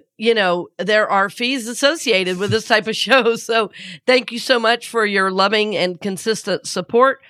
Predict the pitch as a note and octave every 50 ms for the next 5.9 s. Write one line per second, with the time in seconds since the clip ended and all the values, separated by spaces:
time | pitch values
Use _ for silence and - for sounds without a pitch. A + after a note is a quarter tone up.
0 | - - - - _ - G#3+ G#3+ G3+ - C4 B3 B3+ B3 G#3 A#3 A3+ A3 G3 F#3+
1 | G3+ G3 F#3 D#3 G3 G#3+ G#3 A3 G#3+ G#3 G3 - - _ F#3+ E3+ A3+ A3 G#3 A3
2 | G#3+ G#3+ - - G3 F3+ F3+ F3+ F#3 G#3 G#3 G3+ F3+ E3 E3+ - G#3+ A#3+ C4+ B3
3 | G#3 F3 - G#3 G3+ E3+ A3+ A3+ A#3 A3 G#3+ G#3+ B3 C4+ A3 - _ - G3 G3+
4 | G#3+ B3 C#4+ D4+ D4 A#3 G3 F#3 F3 D#3+ F#3+ F#3 F#3+ F#3+ F#3 - _ _ _ _
5 | - F3+ A#3 C4+ D#4+ D#4 C4+ A#3 - - A#3 A3+ A3 A3+ A3 A3 G#3